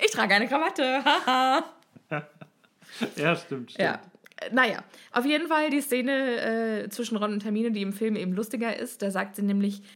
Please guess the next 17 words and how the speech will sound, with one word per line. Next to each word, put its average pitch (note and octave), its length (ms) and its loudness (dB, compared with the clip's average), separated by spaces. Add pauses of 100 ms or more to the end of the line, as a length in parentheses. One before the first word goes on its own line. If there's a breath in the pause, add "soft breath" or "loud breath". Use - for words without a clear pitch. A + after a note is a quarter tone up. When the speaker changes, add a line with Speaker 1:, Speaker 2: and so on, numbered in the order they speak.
(140)
Speaker 1:
Leviosa, B3 1300 -2
nicht A#3+ 440 -4
Leviosa. E3+ 1500 -2 (720 loud breath)
Und A3 120 0
es G#3 100 -2
gibt G#3+ 160 -2
so A#3+ 160 2
viele A3 260 -2
T-Shirts G3+ 480 0
mit G#3 100 -2
diesem G3 200 -2
Aufdruck F#3+ 600 -4
und F#3+ 240 -2
ich - 120 -12
möchte E3+ 280 -8
alle E3 260 -4
haben. C3+ 400 -6